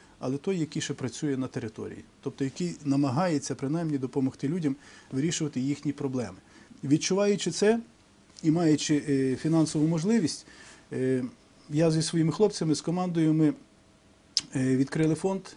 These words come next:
і з допомогою, е, нашого фонду намагаємося бути до людей ближче.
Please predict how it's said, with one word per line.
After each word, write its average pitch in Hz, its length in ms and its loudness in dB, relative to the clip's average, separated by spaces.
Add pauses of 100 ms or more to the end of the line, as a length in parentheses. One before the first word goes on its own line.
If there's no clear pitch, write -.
(300)
і 135 300 2
з 139 80 -2
допомогою, 143 680 2
е, - 20 -2 (280)
нашого 147 360 0
фонду 151 400 -6 (420)
намагаємося 151 640 0
бути 151 220 -6
до 135 120 0
людей 135 240 4
ближче. 117 460 -6